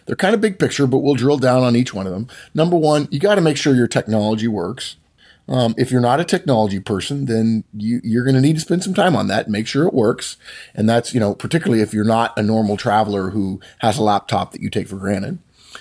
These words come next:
Number two, look, the big recommendation here is you've gotta act as if you're in the office. You've gotta believe you're in the office. And of course, if, if you've listened to us for a while, you've heard me say it before. The root word, the root of the word believe is to act as if.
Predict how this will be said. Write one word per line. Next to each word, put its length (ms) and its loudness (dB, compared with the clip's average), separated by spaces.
Number 280 2
two, 380 2
look, 320 0
the 80 0
big 280 0
recommendation 640 2
here 140 -4
is 80 -6
you've 140 0
gotta 320 0
act 260 -2
as 160 -4
if 160 -2
you're 180 -4
in 160 -4
the 100 -8
office. 560 -8
You've 120 0
gotta 180 2
believe 540 0
you're 120 2
in 120 0
the 80 -4
office. 340 -8
And 120 -2
of 60 -4
course, 240 0
if, 220 -4
if 140 -2
you've 160 0
listened 240 2
to 80 4
us 120 0
for 120 -2
a 40 4
while, 320 -2
you've 160 0
heard 140 4
me 60 4
say 200 2
it 80 0
before. 400 -4
The 80 0
root 340 2
word, 520 2
the 100 -2
root 320 2
of 140 0
the 80 -2
word 280 0
believe 420 -2
is 220 -2
to 200 -4
act 300 -4
as 180 -4
if. 260 -8